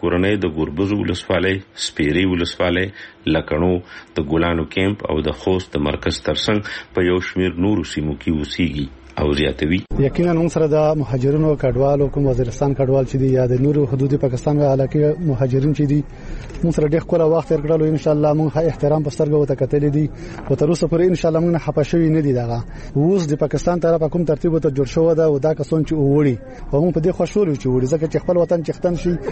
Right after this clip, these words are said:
Speaker 2: او د هجرت شپې تېرې شي، او په دې موږ خوشحالېږو او دی خوشحالېږو.
Speaker 1: مشال ریډیو سره په خبرو کې د خوست د والي مرستیال مولوي محمد انور دین پرور وویل چې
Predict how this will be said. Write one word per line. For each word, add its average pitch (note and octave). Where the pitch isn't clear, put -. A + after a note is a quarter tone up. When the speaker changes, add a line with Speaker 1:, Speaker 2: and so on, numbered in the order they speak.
Speaker 2:
او D3
د D3
هجرت D#3+
شپې D#3+
تېرې E3+
شي، F3+
او C#3
په D3+
دې D#3+
موږ E3+
خوشحالېږو E3
او D3+
دی E3
خوشحالېږو. C3+
Speaker 1:
مشال E3+
ریډیو C3
سره A#2+
په G#2
خبرو G2+
کې A2
د F2+
خوست G#2
د D#2+
والي D#2+
مرستیال F#2
مولوي E2
محمد D2+
انور F2
دین D#2+
پرور F#2
وویل G2
چې C3+